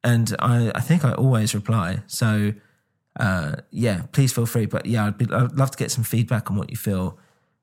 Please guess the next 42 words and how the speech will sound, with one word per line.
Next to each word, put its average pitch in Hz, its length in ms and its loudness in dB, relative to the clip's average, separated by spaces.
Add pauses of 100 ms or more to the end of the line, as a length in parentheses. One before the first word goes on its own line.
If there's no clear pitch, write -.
(120)
uh, 80 160 -2
might 120 280 2
make 92 200 -2
the 110 60 -2
show 87 220 0
better 87 300 -2
for - 140 -6
you. 76 400 -4 (480)
And 76 380 -2 (560)
yeah, - 140 0
what 92 200 0
you 73 60 -2
enjoy, 110 320 2
what 92 140 -2
you - 60 -4
don't 90 180 -2
enjoy, 80 440 -2
even 107 220 0
if 107 140 -2
it's 90 120 0
<laughs> - 40 4
something - 260 0
as - 120 -6
personal - 500 -2
as, - 160 -6
like, 101 320 -2 (640)
we 127 80 8
hate 139 180 6
the 135 80 0
minisodes 117 640 2
and 95 360 0
you 107 300 0
talking 113 460 -2
to 104 120 -2
us - 140 -2
about - 200 -2
stuff, 76 400 -4 (180)
okay? 110 320 0 (560)
We 127 120 4
think 139 280 2
you 127 80 2
say, 123 400 2